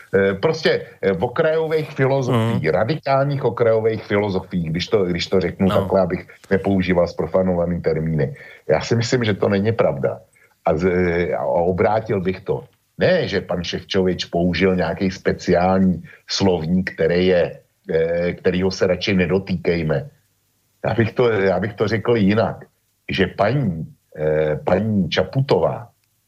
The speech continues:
Speaker 1: svým slovníkem nedokázala přesvědčit tyhle lidi, že je jejich kandidátkou, eh, nebo respektive její slovník odradil tyhle lidi od toho, aby jí hodili hlas v druhém kole.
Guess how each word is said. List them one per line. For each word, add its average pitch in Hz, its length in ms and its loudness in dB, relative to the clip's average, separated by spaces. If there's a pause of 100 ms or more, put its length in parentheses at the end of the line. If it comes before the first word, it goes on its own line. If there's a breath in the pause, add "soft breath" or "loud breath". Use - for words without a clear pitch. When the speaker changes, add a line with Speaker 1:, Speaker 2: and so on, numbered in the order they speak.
(160)
Speaker 1:
svým 113 400 2
slovníkem 90 1040 0 (920)
nedokázala 110 1080 2
přesvědčit 113 680 -8
tyhle 120 300 0
lidi, 76 540 -4 (680)
že - 160 0
je 98 220 2
jejich 95 460 0
kandidátkou, 85 880 0 (220 loud breath)
eh, 78 180 4
nebo 90 220 2
respektive 104 540 0
její 92 360 0
slovník 92 640 -2 (100)
odradil 101 480 2
tyhle 123 340 2
lidi 71 460 -4 (380)
od - 140 -8
toho, 92 340 0
aby 76 160 -8
jí 80 80 -6
hodili 76 420 -2
hlas 80 300 0
v 76 60 -8
druhém 80 320 -2
kole. 95 340 0